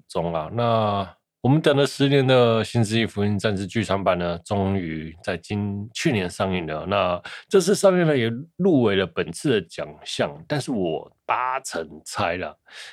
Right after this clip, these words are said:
应该是会给 Eva 啦，吼，毕竟蹲了十年，终于闪出来，又是超级大的话题之作吼。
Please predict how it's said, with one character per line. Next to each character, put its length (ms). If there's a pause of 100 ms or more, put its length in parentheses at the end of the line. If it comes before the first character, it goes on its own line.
应 100
该 100
是 140
会 80
给 240
Eva 540
啦， 160
吼， 420 (220)
毕 100
竟 160
蹲 180
了 120
十 280
年， 440
终 260
于 60
闪 260
出 160
来， 160
又 100
是 140
超 240
级 160
大 240
的 100
话 300
题 220
之 200
作 240
吼。 160